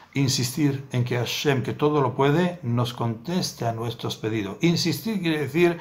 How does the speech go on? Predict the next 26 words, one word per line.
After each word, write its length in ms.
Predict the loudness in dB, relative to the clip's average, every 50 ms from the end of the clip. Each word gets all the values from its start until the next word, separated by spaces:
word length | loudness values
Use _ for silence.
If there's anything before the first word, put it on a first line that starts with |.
| -8 -16 -10 -2
no 160 | 2 2 4
bajar 220 | 4 2 0 -4 -6
los 100 | -8 -10
brazos, 460 | -10 -12 -12 -12 -16 -18 -18 -18 -20 _ _ -20 -20 -20 -20 -20 -18 _ 0
no 260 | 4 6 6 6 6
perder 240 | 4 2 2 2 0
la 100 | -2 -4
esperanza. 600 | -6 -6 -8 -6 -6 -6 -6 -8 -12 -16 -16 -14 -6 -2
Y 100 | 0 0
ese 120 | 0 0
es 100 | 0 0
un 100 | 0 0
yehudí. 400 | 2 4 4 4 4 2 0 -6 -8 -16 -20 -12 -4
El 80 | 0 0
yehudí 240 | 2 4 4 4 4
no 140 | 4 2 0
pierde 300 | 2 2 2 2 0 -2
la 80 | -4
esperanza 540 | -6 -8 -8 -10 -8 -8 -8 -6 -4 -4 -4
y 80 | -2 -2
ya 80 | -2
lo 100 | -2 -2
tenemos 400 | -4 -4 -4 -4 -4 -6 -8 -6
todos 300 | -2 0 0 0 0 -2
claro, 320 | -2 0 2 2 4 2 0
está, 460 | 2 6 8 10 10 8 6 -2